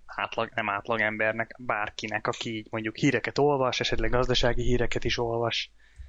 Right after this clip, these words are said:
De igen, a-, annak, aki gazdasági híreket is olvas rendszeresen, annak ez mennyire jött át? Valamennyire átjött, nem? De vo-, vo-, a mainstream médiában is van, portfólión is, mit találtam volna ilyen cikkeket.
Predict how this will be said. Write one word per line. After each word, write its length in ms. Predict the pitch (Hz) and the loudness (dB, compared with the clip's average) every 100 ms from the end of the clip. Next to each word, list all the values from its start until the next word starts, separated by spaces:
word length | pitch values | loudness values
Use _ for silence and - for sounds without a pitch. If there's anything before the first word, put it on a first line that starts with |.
| - - _ - | -18 -20 _ -2
De 100 | 156 | 0
igen, 200 | 135 117 | 2 2
a-, 180 | 151 - | 2 2
annak, 340 | 147 139 135 | 2 2 2
aki 180 | 135 - 127 | 2 2 2
gazdasági 500 | 147 135 120 120 113 | 2 2 2 2 2
híreket 380 | 127 120 113 113 | 4 4 0 -4
is 120 | - | 0
olvas 420 | 110 107 117 135 | 2 4 2 2
rendszeresen, 560 | 131 113 117 139 143 151 | 0 0 0 0 2 2
annak 280 | 139 131 123 | 0 0 -2
ez 100 | 123 | 0
mennyire 340 | 127 120 117 | 0 0 0
jött 180 | 113 110 - - - - - - | 0 0 -6 -14 -18 -20 -20 -8
át? 300 | 117 - - | -4 -4 -2
Valamennyire 420 | 185 190 190 202 | -2 0 0 0
átjött, 340 | 117 110 127 123 | 0 -2 -4 0
nem? 220 | 147 220 | 2 4
De 100 | 214 | 4
vo-, 200 | 202 147 | 2 2
vo-, 240 | 156 - 135 143 131 131 | 0 0 0 -2 -4 0
a 100 | 135 | 2
mainstream 840 | 147 127 117 - 127 123 120 120 123 _ - - - - - - - _ _ - - - - | 2 2 0 -2 0 0 0 -4 -10 _ -20 -20 -20 -20 -20 -20 -20 _ _ -20 -20 -20 -6
médiában 580 | 131 120 120 110 113 | -2 0 2 0 0
is 120 | 120 - | -2 0
van, 240 | 117 113 | 0 0
portfólión 600 | 135 123 - 127 123 123 | 0 0 0 -2 0 -2
is, 140 | 120 - | -4 -6
mit 100 | 120 | -2
találtam 440 | 127 113 - 123 | 0 0 -2 -2
volna 240 | 123 123 | -2 -4
ilyen 260 | 123 123 123 | -4 -4 -6
cikkeket. 480 | - - 123 123 - | -2 0 0 -4 -4